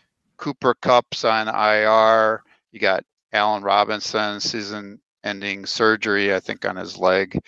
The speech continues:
Um, the offensive line has been ravaged by injus-, in-, injuries, and that's probably the thing that's hurt them the most, uh,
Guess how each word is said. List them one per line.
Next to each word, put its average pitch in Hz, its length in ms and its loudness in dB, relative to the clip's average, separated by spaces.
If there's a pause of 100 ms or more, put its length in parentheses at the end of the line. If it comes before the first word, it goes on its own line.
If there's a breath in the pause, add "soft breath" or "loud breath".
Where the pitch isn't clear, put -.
(400 soft breath)
Um, 95 540 -4 (120)
the 117 80 2
offensive 110 460 0
line 110 300 0
has 98 120 -8
been 98 140 -12
ravaged 101 420 0
by 92 120 -2
injus-, 131 420 -2 (120)
in-, 156 220 -4
injuries, 147 540 2
and 120 60 -2
that's 120 160 0
probably 139 320 4
the 104 180 -2
thing 117 300 -2
that's - 520 -4
hurt 120 280 -6
them 101 200 -2
the 92 100 -6
most, 98 520 -2
uh, 92 380 -4